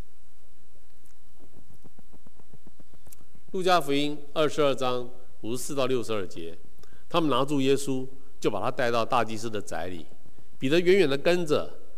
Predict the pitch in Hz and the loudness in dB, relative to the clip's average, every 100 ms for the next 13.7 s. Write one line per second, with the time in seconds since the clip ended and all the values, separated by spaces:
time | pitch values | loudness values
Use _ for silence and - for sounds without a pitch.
0 | - - - 139 123 131 117 139 143 110 | -2 -2 0 0 2 2 2 4 2 2
1 | 101 95 78 - 160 139 107 82 71 - | -2 -2 -2 0 0 0 0 -2 -2 -2
2 | - - - 110 110 151 110 - 143 123 | -2 -2 -2 -2 0 2 0 0 0 2
3 | 120 107 104 101 104 101 101 101 113 - | 0 0 -2 0 -2 -2 -2 -2 -2 -2
4 | - - - 123 165 160 - 139 160 98 | -2 -2 0 0 2 2 0 0 0 0
5 | 80 - - 156 123 127 127 123 107 107 | -2 -2 0 0 0 0 0 -2 -2 -2
6 | 101 123 113 113 - - - - - 214 | -2 0 0 0 -2 -2 -2 -2 -2 0
7 | 156 120 113 117 - - - - 143 - | 2 2 2 0 -2 -2 -2 0 0 0
8 | 107 135 160 120 104 143 117 85 78 82 | -2 0 0 0 0 0 -2 -2 -2 -4
9 | - - - - - - 117 117 131 139 | -4 -4 -4 -2 -2 -2 0 0 2 0
10 | 120 92 95 95 82 - - - 107 101 | 0 -2 -2 -2 -2 -2 -2 -2 0 0
11 | - - - - 101 151 156 120 92 80 | -2 -2 -2 -2 0 2 2 2 0 -2
12 | - - - - - - - - - - | -2 -2 -2 -2 -2 -2 -2 -2 -2 -2
13 | - 170 165 156 165 131 | -2 2 4 4 2 2